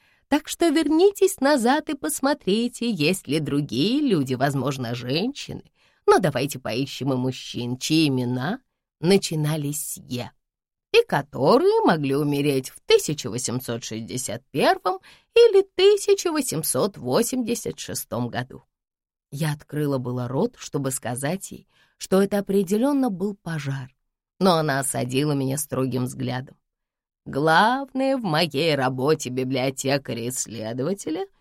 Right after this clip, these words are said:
не упустить ни одной мелочи. Землетрясение вызвало ряд пожаров, поэтому не исключено, что люди стали жертвами огня. Кроме того,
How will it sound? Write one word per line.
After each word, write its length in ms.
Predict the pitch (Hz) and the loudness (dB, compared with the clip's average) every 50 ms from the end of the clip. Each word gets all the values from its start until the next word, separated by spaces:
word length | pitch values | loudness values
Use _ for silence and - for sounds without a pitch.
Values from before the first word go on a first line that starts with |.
| _ _ _ _ _ _ - | _ _ _ _ _ _ 2
не 180 | 415 427 415 | 4 6 6
упустить 840 | 381 302 - - 180 226 208 - - _ - - 160 214 294 349 - | 6 4 2 2 0 0 0 -2 -6 _ -4 -2 0 0 0 -2 -2
ни 140 | 262 214 185 | 0 2 2
одной 440 | 151 139 127 123 131 135 143 147 143 | 2 2 0 -2 -2 -2 0 0 0
мелочи. 680 | 131 123 123 117 95 113 113 - - - - - - _ _ _ _ _ _ _ _ _ _ _ _ - | -2 -2 -4 -6 -8 -10 -14 -16 -16 -18 -18 -18 -20 _ _ _ _ _ _ _ _ _ _ _ _ -6
Землетрясение 1300 | 151 147 139 156 156 170 160 147 143 143 - 123 127 135 131 - - - 139 165 196 233 247 277 311 294 | -4 0 2 4 4 4 4 2 0 0 -2 -2 -2 -2 -2 -4 -2 2 2 4 4 4 2 2 0 0
вызвало 560 | 190 139 151 185 175 143 143 156 175 165 156 | 0 2 2 2 2 2 0 0 0 0 0
ряд 260 | 139 139 139 143 147 - _ | 0 0 -2 -2 -4 -4 _
пожаров, 500 | - 127 131 127 135 120 113 - - - _ _ | -6 -4 -4 -4 -6 -10 -10 -12 -16 -20 _ _
поэтому 420 | - 392 440 427 403 440 440 440 427 | 2 4 4 4 2 2 2 2 2
не 220 | 427 415 415 415 | 2 4 4 2
исключено, 840 | 403 - - - 339 381 381 - - 349 339 311 226 202 214 233 254 - _ _ _ _ _ _ _ | 2 0 0 2 2 2 2 2 -2 0 2 2 4 4 2 0 -2 -6 _ _ _ _ _ _ _
что 340 | - - - - 156 160 175 | -10 -10 -2 4 6 6 6
люди 440 | 175 151 151 180 240 269 233 254 | 6 4 4 4 4 4 4 2
стали 420 | 370 - - - 165 147 143 131 131 | 0 -2 -2 -2 -2 0 0 0 -2
жертвами 640 | 131 131 120 127 160 170 160 - - 147 147 147 135 | -4 -2 0 0 0 0 -2 -4 -4 -2 -2 0 0
огня. 440 | 131 123 123 127 135 - 98 123 131 - | -2 -4 -4 -6 -8 -8 -8 -8 -8 -4
Кроме 420 | - 147 147 156 170 180 151 131 | 0 2 4 4 4 2 0 -4
того, 340 | - - - - - - | -6 -12 -18 -18 -18 -20